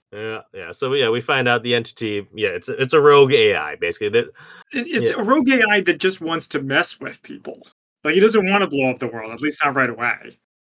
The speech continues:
Speaker 1: So what they say is that they accessed a bunch of different inte-, intelligence organizations' databases and then did nothing but left very visible digital footprints as a
Speaker 2: Mm-hmm.
Speaker 1: warning, basically. I could do whatever I want.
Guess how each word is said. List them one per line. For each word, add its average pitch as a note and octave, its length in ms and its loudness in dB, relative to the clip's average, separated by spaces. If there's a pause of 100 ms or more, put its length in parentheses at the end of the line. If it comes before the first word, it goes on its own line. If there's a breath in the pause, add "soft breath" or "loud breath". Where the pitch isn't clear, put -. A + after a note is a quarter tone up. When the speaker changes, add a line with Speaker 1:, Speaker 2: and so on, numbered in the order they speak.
(240)
Speaker 1:
So D#3+ 180 4
what E3 140 4
they F3 100 4
say D#3+ 220 4
is C3+ 80 6
that C3 160 2
they C3 80 2
accessed C3 340 0
a B2 60 -2
bunch A#2 280 0
of A#2+ 100 -4
different G#2+ 340 -4
inte-, A2 460 -10
intelligence G#2 640 -6
organizations' F#2 760 -6
databases F2+ 800 -4 (180)
and A#2 140 -2
then F#2+ 160 0
did G2 120 0
nothing A2+ 360 -2
but F#2+ 120 -4
left G#2 240 0
very G#2 300 2
visible F#2+ 640 0 (220)
digital G2+ 320 0
footprints - 640 -4 (440 loud breath)
as A#2 180 0
a A2 40 10
Speaker 2:
Mm-hmm. G#2+ 140 4
Speaker 1:
warning, A2 440 6 (100)
basically. - 540 -6
I G2+ 100 0
could G2 220 -8
do G2 180 -6
whatever F2+ 560 -2
I D2+ 40 -8
want. - 520 -8